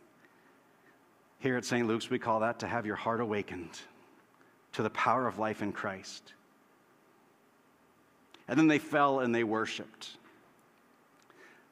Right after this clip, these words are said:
They worshiped this new king. Now, that to me sounds kind of weird, right? 'Cause I'm not worshiping any king. I don't wanna ru-, worship any, any political leaders.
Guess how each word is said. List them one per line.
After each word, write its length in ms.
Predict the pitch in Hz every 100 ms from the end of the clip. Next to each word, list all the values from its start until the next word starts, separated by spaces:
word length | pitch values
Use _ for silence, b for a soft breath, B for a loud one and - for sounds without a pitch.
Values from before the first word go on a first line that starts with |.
| _
They 120 | 131 120
worshiped 560 | 110 170 170 165 -
this 240 | 139 123 127
new 180 | 120
king. 460 | 117 - 113 98 87
Now, 160 | 107 113
that 320 | 147 202 -
to 80 | 180
me 160 | 156
sounds 340 | 143 131 123 113
kind 280 | - 151
of 100 | 143
weird, 400 | 110 113 87 82 - - - - b b b
right? 180 | 139 147
'Cause 200 | 156 117 - - -
I'm 200 | 147 202
not 340 | 214 165 - 156
worshiping 540 | 143 151 135 143 127
any 180 | 123 117
king. 420 | - 117 104 107 B B B
I 340 | 120 139 185 202
don't 160 | 185
wanna 200 | 175 160
ru-, 260 | 139 147 151
worship 340 | 135 143 156 -
any, 440 | 139 143 151 143 -
any 220 | 143 156
political 920 | 156 - 139 120 143 151 131 113 104 - - -
leaders. 480 | 113 110 110 113